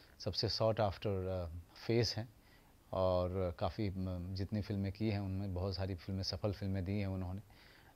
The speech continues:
तो उनके साथ काम करने का अनुभव बहुत अच्छा रहेगा और ये अपने आप में एक, अ, इज़्ज़त की बात है, अ, कि उनके साथ काम करने का मौका लग रहा है।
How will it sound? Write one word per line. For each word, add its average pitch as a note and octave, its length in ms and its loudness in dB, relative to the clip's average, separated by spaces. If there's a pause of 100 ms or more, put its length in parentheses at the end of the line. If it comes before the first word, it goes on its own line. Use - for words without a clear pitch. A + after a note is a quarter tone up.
(100)
तो G2 80 -4
उनके G#2 220 2
साथ G2+ 200 0
काम F#2+ 280 0
करने F#2+ 280 0
का F#2 80 2
अनुभव F#2+ 240 2
बहुत F#2+ 220 0
अच्छा A2 260 0
रहेगा G#2 420 -2
और A2 180 -2
ये G#2+ 180 2
अपने G#2 240 0
आप G#2+ 200 2
में G#2+ 180 0
एक, - 240 -4
अ, F#2 100 2 (600)
इज़्ज़त G#2 340 4
की A#2 140 2
बात F#2+ 280 4
है, A2+ 80 -6
अ, - 40 -12 (760)
कि G2 160 0
उनके F#2+ 220 0
साथ G2+ 180 2
काम G2 300 0
करने F#2+ 260 2
का F#2 100 0
मौका F2+ 280 2
लग G2+ 160 2
रहा G2 140 0
है। - 220 -14